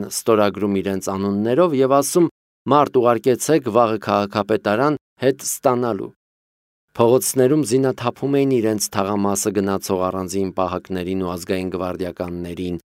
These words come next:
պոկում սպաների ուսադիրները։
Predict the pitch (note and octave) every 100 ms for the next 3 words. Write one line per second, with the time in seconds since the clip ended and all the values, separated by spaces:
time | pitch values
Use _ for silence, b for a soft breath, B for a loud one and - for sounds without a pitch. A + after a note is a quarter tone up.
0 | _ _ C3 B2+ G2+ C3 C#3 C#3 - A#2+
1 | A#2 A2 G2+ G#2 G2 G#2+ G2+ G#2 G2 F2+
2 | F#2 F2+ E2+